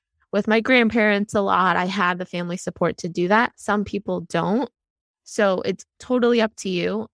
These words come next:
If you want to get a job straight out of graduation, I would suggest looking in, like,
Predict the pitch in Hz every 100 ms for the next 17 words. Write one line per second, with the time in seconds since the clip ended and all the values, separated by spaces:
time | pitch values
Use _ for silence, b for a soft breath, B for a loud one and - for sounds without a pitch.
0 | _ - 202 214 214 214 202 190 - -
1 | 208 190 185 180 180 175 165 - - 175
2 | 170 170 165 - 170 165 160 151 180 -
3 | 277 294 311 - _ - 180 180 175 -
4 | 170 175 190 - 175 170 175 165 165 175
5 | 190